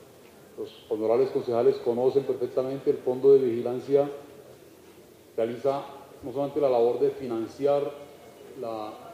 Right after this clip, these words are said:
las actividades de la policía y de los organismos de seguridad en la ciudad, sino además,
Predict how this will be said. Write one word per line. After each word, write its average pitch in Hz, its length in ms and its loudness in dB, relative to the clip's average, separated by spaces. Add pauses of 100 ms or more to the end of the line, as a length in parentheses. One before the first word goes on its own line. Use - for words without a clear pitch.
(100)
las 123 120 -10
actividades 117 420 -4
de 127 60 -2
la 117 160 -4
policía 139 680 -2 (720)
y 117 60 -8
de 113 80 -2
los 107 140 -2
organismos 113 400 -4
de 127 80 6
seguridad 110 520 0
en 131 60 -2
la 135 80 2
ciudad, 139 380 4 (840)
sino 156 300 2
además, 147 400 2